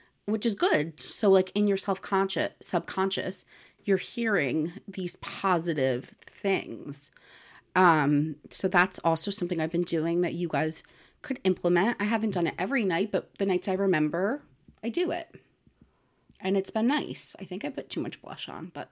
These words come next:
that's besides the point. Um,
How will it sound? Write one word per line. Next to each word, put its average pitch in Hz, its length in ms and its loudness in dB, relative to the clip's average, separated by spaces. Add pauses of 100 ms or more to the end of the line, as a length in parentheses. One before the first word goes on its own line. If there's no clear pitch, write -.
(160)
that's - 200 -16
besides - 320 -12
the - 60 -14
point. - 320 -14 (920)
Um, 190 640 4